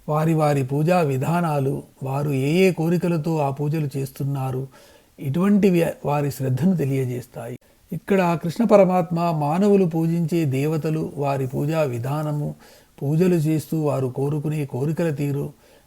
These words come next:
వీటిని ఉదాహరణగా తీసుకున్నాడు. సాధారణంగా మన పెద్దలు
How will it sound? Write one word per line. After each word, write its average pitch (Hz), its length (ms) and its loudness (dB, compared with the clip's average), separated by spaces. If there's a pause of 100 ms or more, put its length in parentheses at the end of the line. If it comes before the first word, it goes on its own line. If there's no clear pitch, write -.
(120)
వీటిని 147 340 -2
ఉదాహరణగా 156 720 0
తీసుకున్నాడు. 131 920 -8 (540)
సాధారణంగా 196 720 6
మన 185 180 0
పెద్దలు 175 580 0